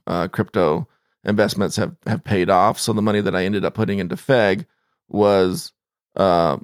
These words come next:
you know, money that I'd earned already through other, other crypto trading. So I've just lost profits, but it, you know, it hasn't been my retirement.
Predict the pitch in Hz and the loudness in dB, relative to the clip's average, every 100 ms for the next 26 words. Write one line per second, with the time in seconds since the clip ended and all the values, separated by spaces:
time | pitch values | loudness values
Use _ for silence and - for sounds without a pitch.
0 | - 123 104 95 104 101 76 71 107 110 | -4 0 0 2 0 0 0 2 0 -2
1 | - 107 104 101 101 101 - - 98 101 | -2 0 2 0 -2 -8 -6 -2 2 2
2 | 107 101 98 - 95 92 95 90 95 104 | 2 -2 -4 -2 0 2 0 -2 0 0
3 | 98 - _ - - 208 190 196 - - | 0 -4 _ -2 -2 -2 -4 -8 -4 0
4 | 175 110 90 110 - _ _ - - 110 | 2 0 -2 -6 -10 _ _ -6 2 4
5 | 107 104 - _ - - 113 90 104 87 | 4 2 -4 _ -2 0 0 0 -4 0
6 | 95 156 - - _ - 131 131 - 135 | 0 0 -4 -14 _ 0 2 2 -2 -6
7 | - - 98 - - 110 71 113 104 95 | -4 -4 -4 -6 -6 -4 -4 -2 -2 -2
8 | 95 90 82 73 123 156 110 67 - | -4 -4 -6 -4 0 0 -2 -4 -10